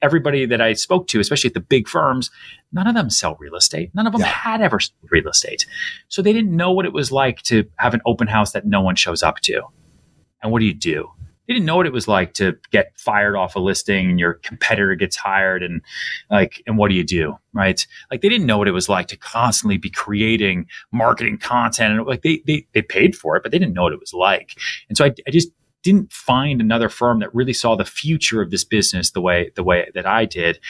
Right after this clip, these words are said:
Speaker 1: And then push came to shove in the summer of twenty nineteen. Um, that year, you know, my G C I total as my team was, like, twenty million dollars in twenty nineteen, just as a team. And, um, uh,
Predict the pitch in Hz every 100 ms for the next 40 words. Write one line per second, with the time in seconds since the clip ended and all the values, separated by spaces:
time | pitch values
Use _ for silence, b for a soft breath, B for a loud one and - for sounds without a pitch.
0 | B B 120 135 165 156 123 - 175 -
1 | 170 127 - 135 113 107 - 113 113 107
2 | - 110 101 98 - 107 101 180 _ B
3 | B B B B _ - 98 95 98 -
4 | 117 131 120 113 110 107 - 113 98 95
5 | 98 113 101 - 104 98 98 95 - -
6 | 104 98 92 101 95 95 - 104 95 85
7 | 95 87 - - - - 104 104 101 98
8 | 95 87 80 57 57 - - b 104 107
9 | 98 90 87 - 80 113 98 - - 101
10 | 87 82 B B B B 123 110 104 101
11 | 101 98 95 92 - _ _ _ - 104
12 | 95 92